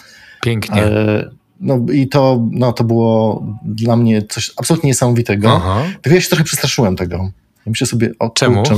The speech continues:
Speaker 2: blade, co dalej?"
Speaker 1: Aha.
Speaker 2: Tak, no, <laughs> już nie mam gdzie rosnąć.
Speaker 1: Aha.
Speaker 2: To co teraz się będzie działo? Już mam taki zaangażowany zespół.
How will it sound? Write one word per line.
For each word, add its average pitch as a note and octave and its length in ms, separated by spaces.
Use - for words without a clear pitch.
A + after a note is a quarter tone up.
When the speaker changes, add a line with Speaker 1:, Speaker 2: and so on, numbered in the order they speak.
Speaker 2:
blade, C3 360
co - 180
dalej?" G2+ 560
Speaker 1:
Aha. E2+ 420
Speaker 2:
Tak, G#2 220
no, G#2+ 120
<laughs> C3+ 380
już F#2+ 120
nie D3+ 140
mam C#3+ 180
gdzie G2+ 240
rosnąć. G2+ 720
Speaker 1:
Aha. G#2+ 440
Speaker 2:
To A2 100
co C3 180
teraz C#3 260
się B2 100
będzie A#2 260
działo? C#3+ 300
Już G#2 120
mam A2+ 120
taki B2+ 200
zaangażowany A2+ 680
zespół. G#2 640